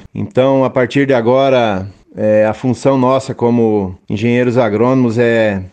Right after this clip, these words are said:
acompanhar essas lavouras, tá junto com o agricultor no momento agora em que quem tem seguro, quem tem Proagro, vai fazer o acionamento, é, desse seguro, desse Proagro, pra que os prejuízos aí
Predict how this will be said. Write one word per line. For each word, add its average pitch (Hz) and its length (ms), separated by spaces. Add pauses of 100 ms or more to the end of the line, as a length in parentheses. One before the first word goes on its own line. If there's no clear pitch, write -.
(120)
acompanhar 131 580
essas 131 240
lavouras, 127 840 (140)
tá 120 160
junto 120 580 (160)
com 131 220
o 131 40
agricultor 120 680
no 120 100
momento 127 440
agora 123 360
em 117 80
que 110 460 (260)
quem 135 220
tem 143 260
seguro, 131 720
quem 123 140
tem 135 200
Proagro, 120 640 (160)
vai 127 340
fazer 127 340
o 135 60
acionamento, 117 760 (220)
é, 98 500
desse 104 340
seguro, 120 420
desse 120 260
Proagro, 123 540
pra 127 220
que 120 580 (260)
os - 160
prejuízos 120 560
aí 127 420